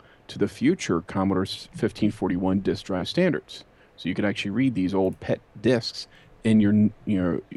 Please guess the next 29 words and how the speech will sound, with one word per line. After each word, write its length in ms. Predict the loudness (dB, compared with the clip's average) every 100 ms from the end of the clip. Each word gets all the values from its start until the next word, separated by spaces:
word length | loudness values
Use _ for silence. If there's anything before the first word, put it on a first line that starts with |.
| -4
in 120 | 2
your 80 | 4
new 120 | 2
Commodore 360 | 2 0 2 0
sixty-four 560 | -4 -6 -4 2 4
or 80 | 4
even 180 | 4 2
Vic 200 | 0 -6
twenty 440 | -2 0 2 -2 -10 -18 -20 -14 -2
in 80 | 0
the 80 |
fifteen 380 | 0 -2 2 2
forty 360 | 2 0 -2 -2
and 140 | -4
forty-one 400 | -4 -4 -2 -2
series 320 | -2 -2 -2
drives. 440 | 0 0 2 -2 -10 -18 -20 -20 -20 -20 -20 -10
Um, 400 | -2 2 2 0 -6 -20 _ _ _ _ -6 4
and 100 | 6
those 140 | 8
are 60 | 6
the 100 | 6
only 160 | 6
ones 240 | 4 2 -4
that 100 | -8
were 100 | -10
compatible 500 | -10 -6 -6 -6 -8
with 240 | -10 -10
the, 240 | -10 -10